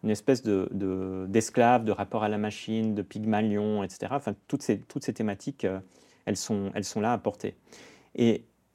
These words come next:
là, on a eu deux coups qui ont donné à l'intelligence artificielle, alors, il y a eu évidemment des innovations techniques, mais qui ont donné à l'intelligence artificielle une, une visibilité assez inattendue. Déjà, générer des images. Ça fait un moment que l'intelligence artificielle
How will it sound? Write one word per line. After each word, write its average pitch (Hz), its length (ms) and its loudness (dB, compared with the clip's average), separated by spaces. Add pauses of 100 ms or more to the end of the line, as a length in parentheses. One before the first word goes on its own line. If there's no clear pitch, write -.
(420)
là, 160 200 8
on 151 120 6
a 135 80 8
eu 170 120 6
deux 135 260 8
coups 185 400 2 (1000)
qui - 120 2
ont 127 100 6
donné 151 600 6 (400)
à 120 80 2
l'intelligence 120 340 0
artificielle, 160 720 2 (240)
alors, - 220 -4
il 101 80 -4
y 107 40 6
a 101 40 6
eu 117 140 6
évidemment 107 360 4
des 98 160 -2
innovations 98 300 -4
techniques, 170 420 -4 (540)
mais 110 120 0
qui - 100 -4
ont 120 60 2
donné 135 180 0
à 135 60 0
l'intelligence 117 340 -4
artificielle 131 760 -4
une, 98 480 -6
une 107 120 -2
visibilité 123 500 0
assez 135 220 0
inattendue. 98 420 -2 (180)
Déjà, 117 480 2
générer 117 360 0
des 117 200 0
images. 95 360 -6 (500)
Ça - 100 -18
fait - 80 -4
un 92 40 0
moment 127 220 2
que 135 60 0
l'intelligence 110 300 -2
artificielle 107 640 -4